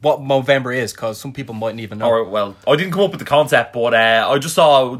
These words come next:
Speaker 2: this year was Movember, and when I clicked into Movember, it was a thing for men's mental health. So I decided, I, I just rang Barry and I was like, "Here, do you wanna do Movember?" 'Cause it was actually quite funny 'cause we, we had this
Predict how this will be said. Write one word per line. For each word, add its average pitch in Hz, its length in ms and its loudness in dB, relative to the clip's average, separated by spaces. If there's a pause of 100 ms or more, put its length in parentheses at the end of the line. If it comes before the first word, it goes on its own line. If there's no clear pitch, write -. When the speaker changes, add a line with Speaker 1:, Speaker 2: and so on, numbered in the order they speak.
Speaker 2:
this 135 240 -10
year 123 260 -6
was 117 80 -10
Movember, 120 680 0
and 107 680 -4 (320)
when 120 160 -2
I 127 60 -4
clicked 139 220 -10
into 147 180 -10
Movember, 131 500 -2
it 107 40 -6
was 110 120 -8
a 104 40 -18
thing 131 180 -10
for 117 200 -6
men's 113 400 -8
mental 110 260 -10
health. 123 280 -4 (480)
So 107 560 -2 (380)
I 110 60 -6
decided, 113 440 -8 (160)
I, 101 60 -4 (200)
I 113 140 -4
just 127 180 -12
rang 123 220 -4
Barry 107 140 -2
and 107 80 -8
I - 20 -10
was 104 80 -12
like, 101 160 -14
"Here, 101 220 -14 (180)
do 113 80 -12
you - 0 -
wanna 127 100 -8
do 131 100 -8
Movember?" 107 480 -6 (500)
'Cause 120 180 0
it - 80 -10
was 120 140 -4
actually 151 180 -2
quite 139 160 -2
funny 143 180 -8
'cause 113 160 -10
we, 120 220 -8
we 110 140 -8
had 143 160 -2
this 147 100 -12